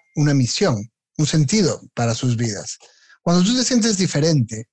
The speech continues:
que es algo que les ocurre a muchos de est-, de estos adolescentes, eh, que vienen de familias complicadas y se sienten diferentes,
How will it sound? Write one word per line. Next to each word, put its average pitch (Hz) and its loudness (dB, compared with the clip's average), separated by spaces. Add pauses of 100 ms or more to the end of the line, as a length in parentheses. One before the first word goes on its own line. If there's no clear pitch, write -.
(280)
que - -6
es 120 -4
algo 139 2
que 127 -4
les 117 -2
ocurre 139 0
a 110 -2
muchos 127 0
de 123 0
est-, - -8 (200)
de 110 -10
estos 120 -6
adolescentes, 123 -2 (360)
eh, 110 -6 (360)
que 123 -6
vienen 139 2
de 123 0
familias 127 -2 (540)
complicadas 127 -2 (480)
y 139 -6
se 143 -2
sienten 160 2
diferentes, 135 -2